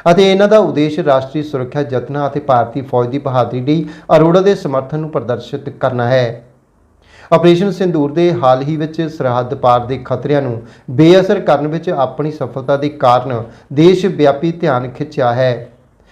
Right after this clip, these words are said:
ਰਾਜਨੀਤਿਕ ਹਸਤੀਆਂ ਅਤੇ ਨਾਗਰਿਕਾਂ ਨੇ ਹਥਿਆਰਬੰਦ ਬਲਾਂ ਦੀਆਂ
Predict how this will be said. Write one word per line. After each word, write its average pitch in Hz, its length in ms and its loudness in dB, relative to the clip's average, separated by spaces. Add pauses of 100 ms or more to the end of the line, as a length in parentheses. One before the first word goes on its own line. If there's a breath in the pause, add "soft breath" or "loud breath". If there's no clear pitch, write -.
(260 soft breath)
ਰਾਜਨੀਤਿਕ 180 560 2
ਹਸਤੀਆਂ 170 680 0
ਅਤੇ 151 160 -2
ਨਾਗਰਿਕਾਂ 135 480 0
ਨੇ 165 100 -2
ਹਥਿਆਰਬੰਦ 135 580 0
ਬਲਾਂ 120 320 0
ਦੀਆਂ 139 220 -4